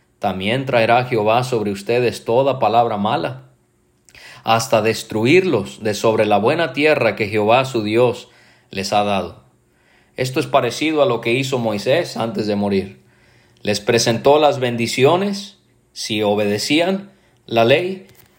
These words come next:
Les presentó también las maldiciones si desobedecían la ley.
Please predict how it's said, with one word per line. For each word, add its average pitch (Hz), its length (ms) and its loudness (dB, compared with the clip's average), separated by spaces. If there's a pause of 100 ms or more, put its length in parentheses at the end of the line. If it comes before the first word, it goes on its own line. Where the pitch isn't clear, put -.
(300)
Les 113 200 -2
presentó 123 580 2
también 151 380 0
las 151 160 0
maldiciones 143 840 -2
si - 180 -4
desobedecían 123 1160 0
la 104 160 -4
ley. 92 320 -8